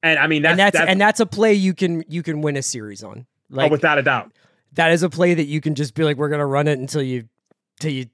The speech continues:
Speaker 2: till you, till you cry uncle." Like, you can't stop this play.
Speaker 1: Yeah. Um,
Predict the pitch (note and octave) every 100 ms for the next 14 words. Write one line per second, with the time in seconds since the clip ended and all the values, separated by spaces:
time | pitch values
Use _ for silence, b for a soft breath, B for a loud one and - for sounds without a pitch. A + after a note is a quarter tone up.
0 | - C#3+ B2 A2+ _ C3+ C3 _ D3 A#2+
1 | A2 A#2+ G2 G2+ B2 B2 B2 - C#3 A2+
2 | - A2 - F#2+ - E2 A2 _ _ _
3 | _ _ C#3+ D3+ C3+ E2 D3 D3 D3 C3+
4 | B2+